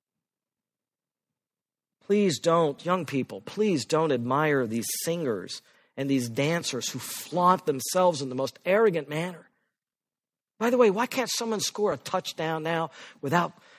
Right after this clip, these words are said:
throwing their chest out? Can't they just hand the ball to the people that block for them and say thank you? Is there anything wrong with that? Do you listen to the perverted comedians excusing them for saying this and that and that just to get a couple of laughs? Why do you have to listen to their perversion?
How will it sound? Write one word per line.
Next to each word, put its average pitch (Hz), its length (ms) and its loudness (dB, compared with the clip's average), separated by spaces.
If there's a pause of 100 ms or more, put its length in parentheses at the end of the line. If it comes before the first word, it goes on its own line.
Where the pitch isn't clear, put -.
(460)
throwing 175 300 -2
their 123 160 -6
chest - 480 -2
out? 170 260 2 (280)
Can't 240 160 0
they 262 80 0
just 214 240 -2
hand 196 320 0
the 196 40 4
ball 190 320 10
to 185 80 2
the 143 100 -2
people 202 300 0
that 147 140 4
block 156 360 8
for 196 100 -6
them 196 160 0
and 170 100 -4
say 202 160 0
thank 180 380 -2
you? 202 180 6 (600)
Is - 80 -6
there 202 80 4
anything 208 320 4
wrong 214 360 12
with 240 120 8
that? 247 260 8 (1600)
Do 180 80 2
you 254 160 6
listen 214 380 6
to 208 100 -4
the 185 80 2
perverted 170 580 4
comedians 185 600 2
excusing 190 580 2
them 185 180 4
for 185 140 -4
saying 185 360 0
this 185 200 2
and 170 140 0
that 175 180 8
and 170 100 -4
that 175 140 6
just - 240 -2
to 185 60 -4
get 170 120 4
a 160 40 -2
couple 180 340 0
of 160 80 2
laughs? 175 360 2
Why 220 120 -2
do 254 60 -4
you 262 40 -2
have 254 120 -2
to 247 80 2
listen 233 340 2
to - 100 -10
their 202 140 0
perversion? 180 560 -2